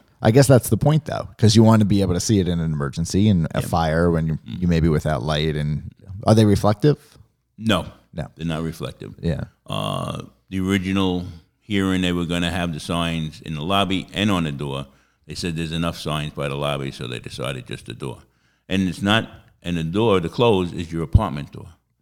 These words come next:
Speaker 2: Most important to close your
Speaker 1: Right.
Speaker 2: apartment door. You know, m-, if you're in a, what, why do they ask, you know, combustible and non-combustible? The important part is if you're in a combustible building and a non-,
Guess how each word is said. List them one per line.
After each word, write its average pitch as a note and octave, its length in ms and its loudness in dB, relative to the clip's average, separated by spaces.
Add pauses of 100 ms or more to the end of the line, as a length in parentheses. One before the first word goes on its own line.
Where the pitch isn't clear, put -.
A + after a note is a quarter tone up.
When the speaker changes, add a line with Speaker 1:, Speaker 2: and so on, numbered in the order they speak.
(360)
Speaker 2:
Most G#2+ 260 -4
important F2+ 360 -2
to E2+ 40 -6
close F2 280 -6
your D2+ 160 -10
Speaker 1:
Right. F2+ 160 4
Speaker 2:
apartment D2+ 220 0
door. B1 200 -12 (600)
You D#2 80 -10
know, D#2+ 200 -10 (340)
m-, F2 260 -6
if B2 220 -2
you're A#2 200 0
in G2 360 -2 (120)
a, F2 360 -2 (340)
what, F#2 260 -4
why A2+ 220 2
do C#3+ 60 0
they C3 260 0
ask, A2+ 120 -4
you G#2 60 -8
know, F#2+ 120 -2
combustible F2+ 640 -2
and F2+ 100 -2
non-combustible? - 880 -8 (460)
The F#2+ 80 -6
important A2 400 2
part G2+ 220 4
is F2 300 -4
if F2 180 -10
you're G2 140 -2
in A2+ 60 0
a A2+ 60 -2
combustible A2+ 480 -2
building B2 460 -2 (120)
and F2 100 -8
a E2+ 60 -4
non-, G2+ 280 -4